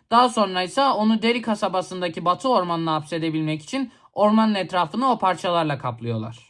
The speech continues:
Ve Pennywise ebediyen bu şekilde Derry'e hapsedilmiş oluyor.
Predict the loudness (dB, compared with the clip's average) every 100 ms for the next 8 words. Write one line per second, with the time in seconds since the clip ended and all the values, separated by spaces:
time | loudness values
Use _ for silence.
0 | _ -2 2 4 4 6 6 4 0 2
1 | 4 2 0 0 0 -2 -2 -2 -2 0
2 | 0 2 4 4 2 2 -4 -2 -4 -4
3 | -4 -2 0 0